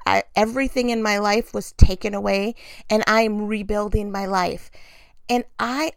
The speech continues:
honestly would not take away twenty twenty because it has been a year that I have s-, refocused. I have seen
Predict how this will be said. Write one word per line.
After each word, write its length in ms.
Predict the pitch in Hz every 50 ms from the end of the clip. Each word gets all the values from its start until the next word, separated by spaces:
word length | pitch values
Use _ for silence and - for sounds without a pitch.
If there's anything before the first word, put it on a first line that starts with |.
| - - -
honestly 800 | 214 220 220 220 240 262 269 - - - 277 285 277 277 269 269 - -
would 400 | 220 208 208 214 240 240 226 214
not 720 | 226 214 214 208 208 208 208 214 226 - - - - - - - - _
take 220 | - 247 233 -
away 240 | 226 208 208 202 214
twenty 400 | - - - 214 202 208 214 208
twenty 520 | - - 202 196 202 214 226 247 262 269 - - - _ - - - _ - -
because 260 | - - - 262 233
it 100 | 247 233
has 260 | 220 226 233 226 208 208
been 240 | 208 233 233 240
a 80 | 254 -
year 500 | 220 202 196 196 214 214 226 233 247 247
that 180 | 233 220 - - -
I 520 | - 202 208 208 214 214 220 220 233 240 240 _ - - - _ _ _ - - - -
have 200 | - - 214 196
s-, 240 | - - - - - 233
refocused. 880 | 226 247 247 - - - 202 196 - - - - - - - - - - - - _ - - - - -
I 140 | - 254 294
have 160 | 320 302 240
seen 680 | - - - - 233 233 226 240 254 262 277 277 302